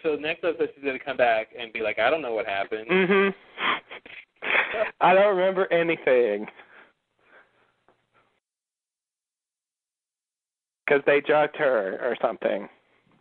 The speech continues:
Speaker 1: 'Cause, and we'll be left wondering, yeah, what they did to her.
Speaker 2: <laughs> Yeah,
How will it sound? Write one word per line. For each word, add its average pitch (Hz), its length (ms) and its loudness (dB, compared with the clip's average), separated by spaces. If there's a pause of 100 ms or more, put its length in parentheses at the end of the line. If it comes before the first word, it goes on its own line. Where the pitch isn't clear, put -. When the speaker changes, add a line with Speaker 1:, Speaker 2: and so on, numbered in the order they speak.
(160)
Speaker 1:
'Cause, 120 140 -6
and 117 340 -8
we'll 117 140 2
be 117 120 -2
left 113 240 0
wondering, 101 440 -6
yeah, 101 180 0
what 98 220 2
they 98 80 -6
did 98 280 -4
to 92 120 -6
her. 92 220 -2 (120)
Speaker 2:
<laughs> - 140 -8 (800)
Yeah, 139 400 4